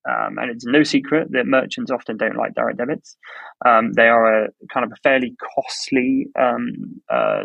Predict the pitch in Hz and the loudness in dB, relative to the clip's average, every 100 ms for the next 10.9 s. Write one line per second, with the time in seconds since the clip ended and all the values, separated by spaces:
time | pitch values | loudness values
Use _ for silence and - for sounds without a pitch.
0 | - - 113 117 113 120 113 - 120 120 | -8 -10 -6 -6 -6 -6 -4 0 2 0
1 | 113 113 117 - - 127 - - - - | -4 -2 0 -2 -4 -10 -12 -20 -20 -20
2 | _ - 117 110 113 127 135 120 123 120 | _ 0 2 4 2 2 4 4 4 0
3 | - - 135 131 131 131 120 117 _ - | -4 -2 0 0 0 -2 -6 -8 _ 0
4 | 113 98 123 - 123 120 127 123 - - | 0 2 -2 -2 -4 0 0 -2 -10 -4
5 | 123 117 123 - 120 120 127 127 120 113 | -4 -4 -8 -2 0 0 2 2 2 -2
6 | - 117 110 107 107 123 113 - 113 104 | 0 2 2 0 -2 -2 -2 -4 -6 0
7 | 113 113 113 110 113 - - 113 - - | 2 2 -2 0 0 0 -4 -8 -10 -10
8 | - 110 110 110 110 - 113 110 120 - | 0 2 2 -2 -10 -6 -2 -2 -4 -12
9 | - - 113 107 110 127 131 131 - - | -10 -4 -2 -2 -2 0 0 -2 -8 -20
10 | - - - - - - 147 143 - | -18 -16 -16 -18 -10 0 2 2 -4